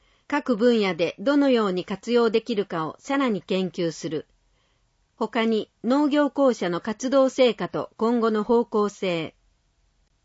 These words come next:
公立幼保再編における保育の質の向上を求める。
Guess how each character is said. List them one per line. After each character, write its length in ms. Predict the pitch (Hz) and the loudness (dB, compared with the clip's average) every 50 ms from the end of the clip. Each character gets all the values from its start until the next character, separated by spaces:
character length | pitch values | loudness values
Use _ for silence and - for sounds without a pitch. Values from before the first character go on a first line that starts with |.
| _ _ _ _ | _ _ _ _
公 220 | - 285 285 302 311 | -4 -2 0 0 2
立 300 | 294 302 - - 277 285 | 0 0 -2 -2 -2 2
幼 240 | 285 262 240 214 196 | 2 2 2 0 -2
保 180 | - 190 131 | -2 -4 -4
再 320 | - - - 247 254 269 254 | -4 -4 -2 -2 0 0 0
編 260 | 247 277 254 247 233 | 0 2 2 2 2
に 120 | 226 226 | 0 0
お 80 | 220 202 | -2 -4
け 180 | - 208 202 | -2 -4 -2
る 180 | 180 185 175 - _ | -2 -4 -6 -8 _
保 200 | - - 294 311 | -8 -4 -2 -2
育 220 | 294 - - 233 | 0 0 0 -2
の 140 | 175 175 175 | 0 0 -4
質 300 | - - - - 254 262 | -4 -6 -10 -4 -2 0
の 140 | 262 262 247 | 2 0 0
向 280 | - 262 262 285 269 | 2 2 2 2 2
上 340 | - 269 262 262 254 247 240 | 2 2 4 4 6 6 4
を 80 | 233 226 | 4 2
求 260 | 214 202 - 226 208 | -2 -2 -4 -4 -4
め 140 | 202 190 180 | -2 -4 -4
る。 200 | 143 131 110 | -6 -8 -12